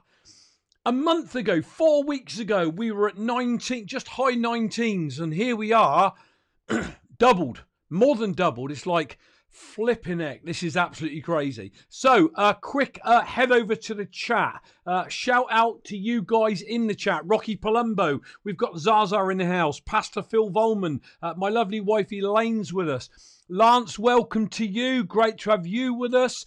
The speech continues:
Uh, Mavic Mini Flyer U K, welcome to the show. Don't forget to pound the like button. That's really important. We've got J C Borter coming in, uh, from South Africa. Jean Verschoor, he's coming in from Holland.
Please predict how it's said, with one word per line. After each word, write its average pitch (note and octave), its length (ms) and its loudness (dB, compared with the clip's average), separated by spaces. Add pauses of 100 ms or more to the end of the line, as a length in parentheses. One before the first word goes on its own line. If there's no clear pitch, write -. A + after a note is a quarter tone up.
(240)
Uh, F#3+ 200 0
Mavic A#3 640 -2
Mini A#3 380 2
Flyer A#3+ 560 0
U G#3 340 0
K, A#3 560 2 (240)
welcome B3 680 2
to - 120 -10
the A3+ 140 -6
show. B3+ 340 2
Don't A#3 240 2
forget G#3+ 300 -4
to F3 40 -12
pound A#3+ 380 -4
the A3 60 2
like A#3 340 0
button. A3 320 -2
That's G3+ 260 -6
really A#3+ 520 -4
important. A#3 560 0 (200)
We've G3+ 120 -6
got F#3 160 -2
J A3+ 240 0
C G#3+ 200 -6
Borter A3+ 540 0
coming G#3+ 360 -2
in, A3 200 0 (180)
uh, F#3 140 -8
from F#3+ 240 -6
South G3+ 320 -2
Africa. A#3 460 -2
Jean A3+ 420 2
Verschoor, C4 720 0 (220)
he's G3 180 -10
coming G3 320 -4
in F#3+ 160 -2
from F#3+ 320 -2
Holland. B3+ 720 4